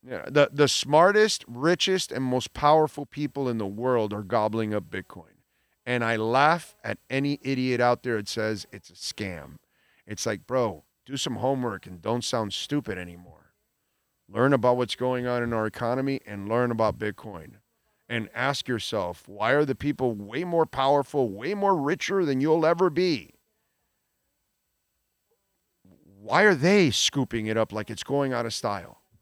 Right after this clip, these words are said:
You think Michael Saylor's an idiot? You, you think, um, the guy from BlackRock, uh, um, ah, damn it.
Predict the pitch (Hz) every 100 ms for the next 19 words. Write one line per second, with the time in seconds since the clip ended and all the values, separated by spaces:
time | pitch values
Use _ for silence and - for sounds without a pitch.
0 | _ _ _ _ - 151 135 143 156 127
1 | - 117 151 185 120 120 196 262 427 _
2 | _ _ _ _ _ _ _ _ _ _
3 | _ _ _ _ _ _ _ _ _ 117
4 | 135 127 127 156 160 - 160 147 131 117
5 | 107 101 95 - - 117 131 147 143 127
6 | 135 156 - 139 120 - 120 117 110 107
7 | 104 101 - _ 104 110 107 104 95 90
8 | 98 _ _ _ _ _ _ _ _ _
9 | - _ _ _ _ _ _ _ - -
10 | - - - - _ - 85 82